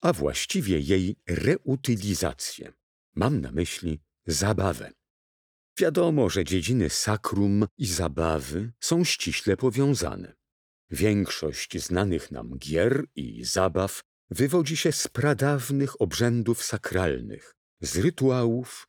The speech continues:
i praktyk wróżbiarskich, należących niegdyś do szeroko pojętej religii. Zabawa w kółeczko, girotondo, była pierwotnie obrządkiem matrymonialnym. Gra w piłkę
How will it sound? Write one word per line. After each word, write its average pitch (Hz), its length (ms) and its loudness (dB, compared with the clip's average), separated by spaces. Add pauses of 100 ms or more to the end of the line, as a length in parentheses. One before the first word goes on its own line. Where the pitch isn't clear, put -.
i 120 60 0
praktyk 95 540 0
wróżbiarskich, 73 1120 -4 (160)
należących 104 720 2
niegdyś - 520 -2 (160)
do 202 160 4
szeroko 139 560 4
pojętej 76 680 0
religii. 76 560 -2 (520)
Zabawa 85 540 2
w - 160 -8
kółeczko, 85 720 0 (240)
girotondo, 78 1000 0 (320)
była 175 260 2
pierwotnie 135 600 0
obrządkiem 151 600 0 (120)
matrymonialnym. 135 1160 0 (460)
Gra 87 260 4
w - 140 -8
piłkę 95 560 -2